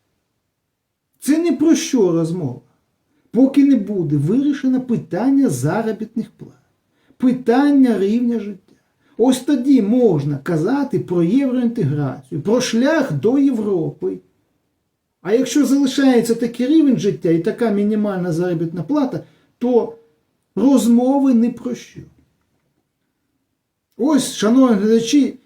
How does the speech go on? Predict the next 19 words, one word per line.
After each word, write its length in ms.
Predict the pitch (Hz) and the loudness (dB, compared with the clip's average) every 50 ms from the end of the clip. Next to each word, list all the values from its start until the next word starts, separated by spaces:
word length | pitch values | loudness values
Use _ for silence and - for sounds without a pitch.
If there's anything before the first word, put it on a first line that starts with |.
| _ - | _ -6
дійсність, 880 | 180 135 131 - 320 330 294 240 - - - - 180 160 147 143 - - _ - | -4 -4 -2 2 4 6 6 6 4 0 -4 -6 -6 -4 -4 -6 -8 -12 _ -14
що 340 | - - - 247 285 302 | -10 -4 -2 0 2 2
відбувається 840 | 262 262 - 165 151 165 165 156 208 262 269 254 233 - - - 190 | 2 0 0 -2 -2 -2 -2 -2 0 0 -2 -2 -2 -4 -6 -6 -4
в 120 | 175 175 165 | -4 -4 -4
Україні, 720 | 147 - 160 156 170 226 285 294 277 226 185 147 135 135 - _ _ _ _ _ - | -6 -6 -6 -4 -2 0 2 2 2 2 2 0 -2 -4 -6 _ _ _ _ _ 0
якщо 340 | 165 190 - - - 285 240 | 0 0 0 0 0 0 0
казати 480 | - - 190 170 214 254 240 - - 143 | 0 -2 -2 0 0 0 -2 -2 -2 -4
про 240 | - - 165 160 | -2 -2 -2 -2
заробітні 600 | 143 127 190 226 240 214 180 165 170 - - 147 139 | 0 0 -2 -2 -2 -2 -4 -4 -6 -6 -6 -6 -8
плати. 480 | - - 135 135 143 131 123 127 - - _ _ _ _ _ _ _ _ _ - | -6 -6 -6 -4 -4 -6 -6 -8 -14 -20 _ _ _ _ _ _ _ _ _ 0
Якщо 520 | 170 202 190 - - 302 320 294 247 - - _ _ _ _ _ _ _ - | 0 0 2 0 2 2 2 2 2 -2 -6 _ _ _ _ _ _ _ -6
рівняти 840 | 190 190 262 285 254 262 269 277 277 254 240 208 180 151 - - | -2 2 4 4 4 6 6 6 6 6 4 2 0 -2 0 2
оці 480 | 170 190 196 190 - - 226 196 170 151 | 2 2 2 0 -2 -4 -2 0 0 0
заробітні 720 | 139 135 202 226 220 202 185 160 151 160 - - 170 165 | 0 2 2 2 2 2 0 0 0 -2 -4 -4 -4 -4
плати 480 | 156 - 269 311 330 330 294 - - 196 | -2 0 0 0 2 0 0 0 0 0
українські, 840 | 185 175 147 - 185 190 208 226 208 180 151 135 127 - - - 135 | 0 0 -2 -4 -4 -2 -2 -2 -2 -2 -2 -2 -4 -6 -10 -8 -4
мінімальні, 880 | 123 139 190 226 233 240 233 208 202 180 151 139 127 131 135 139 - | -2 0 2 2 2 2 2 0 -2 -2 -4 -4 -4 -6 -6 -4 -2
з 120 | 139 151 | 0 4
європейськими, 880 | 247 277 277 302 302 - - - 175 160 147 131 123 - - _ _ _ | 4 4 4 4 0 0 0 0 0 0 0 -2 -4 -6 -12 _ _ _